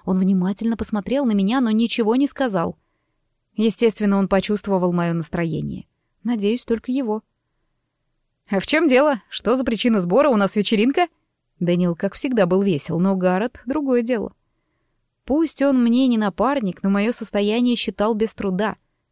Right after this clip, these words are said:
Сжатые кулаки, стиснутые челюсти и жажда убивать в глазах говорили сами за себя. «Сядьте!» —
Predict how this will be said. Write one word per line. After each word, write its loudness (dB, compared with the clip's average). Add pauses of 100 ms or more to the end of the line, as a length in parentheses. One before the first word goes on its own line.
(140)
Сжатые -2
кулаки, -4
стиснутые -4
челюсти -2
и 0
жажда 0
убивать 2
в -4
глазах 0
говорили 0
сами -2
за -2
себя. -4 (560)
«Сядьте!» — -2